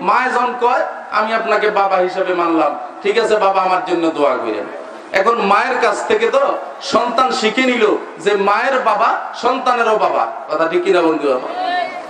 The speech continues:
এখন মা এই সন্তানকে নিয়ে তার বাপের বাড়িতে গেছে কদিন পরে বেড়াইতে। এখন মা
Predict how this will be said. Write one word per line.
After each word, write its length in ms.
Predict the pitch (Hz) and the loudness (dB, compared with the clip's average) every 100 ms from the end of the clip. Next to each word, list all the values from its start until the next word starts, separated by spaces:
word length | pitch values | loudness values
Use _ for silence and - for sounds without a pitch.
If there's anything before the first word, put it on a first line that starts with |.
| - - - - | -14 -14 -8 0
এখন 340 | 214 214 208 | 2 4 2
মা 280 | 196 185 180 | 2 2 2
এই 320 | 175 170 170 | 2 2 2
সন্তানকে 580 | 160 170 160 170 160 170 | 2 0 0 0 2 0
নিয়ে 160 | 156 156 | 0 2
তার 200 | 151 147 | 2 2
বাপের 340 | 147 147 147 | 2 0 0
বাড়িতে 360 | 135 117 123 139 | 0 -2 -2 -2
গেছে 220 | 127 131 | -2 0
কদিন 300 | 123 117 113 | 2 2 0
পরে 200 | 113 110 | 2 0
বেড়াইতে। 460 | 107 101 98 104 92 - - - - - - - - - | 2 0 -2 -4 -6 -8 -12 -12 -12 -12 -12 -12 -8 -2
এখন 400 | - - 175 160 - - - - - | 0 2 2 2 -2 -8 -12 -12 -4
মা 280 | 165 180 | 0 2